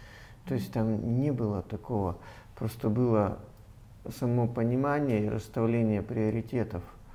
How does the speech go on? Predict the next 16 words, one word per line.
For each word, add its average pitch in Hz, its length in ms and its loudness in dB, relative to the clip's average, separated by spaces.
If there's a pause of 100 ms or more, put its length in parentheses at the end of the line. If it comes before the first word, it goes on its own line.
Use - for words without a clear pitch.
(560)
что, 104 580 2
то 107 100 0
есть, 95 320 -2
и - 800 -4 (440)
служение — 113 640 4
это 107 180 -6
важнее, 110 480 2
чем 101 220 -6
работа. 98 460 -4 (440)
И 120 60 -6
поэтому 139 520 0
я 127 280 0
научился 147 600 -2
в 113 40 -10
своей 110 320 -2
жизни, 139 500 0